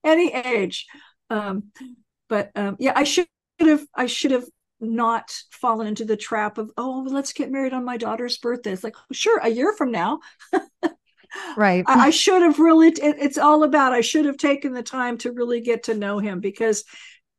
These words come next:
Speaker 1: if he'd been a great guy and not an addict, you know, it, it probably wouldn't have mattered to me if he, he wasn't a member of the church, but who knows? Because I was still, you know, very strongly interested in being a really active member of the church.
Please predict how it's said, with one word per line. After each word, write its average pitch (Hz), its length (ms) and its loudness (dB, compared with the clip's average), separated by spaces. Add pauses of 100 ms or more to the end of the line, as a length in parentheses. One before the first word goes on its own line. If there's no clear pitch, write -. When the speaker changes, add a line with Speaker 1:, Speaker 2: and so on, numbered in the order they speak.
(160)
Speaker 1:
if 285 160 2
he'd 330 180 6
been 320 200 6
a 269 80 4
great 302 360 0
guy 311 280 4
and 262 180 -2
not 269 300 -2
an 254 100 -8
addict, 254 680 -8 (440)
you 269 120 -4
know, 240 120 -4
it, 165 240 -8
it 269 280 -6
probably 262 460 0
wouldn't 254 280 0
have 240 80 -4
mattered 208 400 -2
to 233 100 -6
me 214 220 -4
if 202 120 -8
he, 214 300 -6
he 214 140 -4
wasn't 202 380 -6
a - 20 -4
member 190 240 -6
of 190 80 -6
the 190 80 -6
church, 196 580 -8
but 214 260 -6 (320)
who 277 200 2
knows? 254 360 0
Because 233 300 -4
I 240 140 0
was 277 140 -2
still, 294 380 -4
you 269 100 -6
know, 196 200 -6
very 233 340 0
strongly 226 580 -6
interested 226 560 -6
in 196 100 -4
being 220 220 -2
a 196 80 -6
really 202 340 -6
active 185 400 -6
member 185 280 -8
of 170 100 -12
the 175 80 -14
church. 240 440 -6